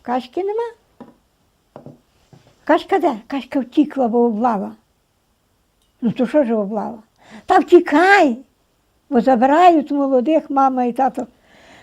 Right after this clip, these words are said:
Та заб-, ну, ви не будете втікати, я не буду втікати, каже тато. Ну нічого, я старий. І я біжу, бо та нікого я не здибаю.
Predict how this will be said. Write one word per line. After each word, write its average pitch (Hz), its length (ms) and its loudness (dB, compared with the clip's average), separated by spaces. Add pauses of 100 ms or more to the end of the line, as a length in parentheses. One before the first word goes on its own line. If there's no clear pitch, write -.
(140)
Та 269 140 6
заб-, 294 320 4
ну, 277 200 6
ви 285 140 4
не 294 80 2
будете 302 340 2
втікати, 254 280 2
я 247 60 2
не 294 60 0
буду 440 240 2
втікати, 262 340 -10
каже 247 280 -18
тато. - 300 -20 (140)
Ну 240 260 -6
нічого, 302 600 -2
я 240 140 -6
старий. 440 360 2 (2250)
І 302 380 0 (680)
я 254 380 0
біжу, 247 380 -4
бо 269 160 -6
та 240 140 -8
нікого 226 440 -8
я 311 160 -6
не 311 160 -8
здибаю. 311 520 -12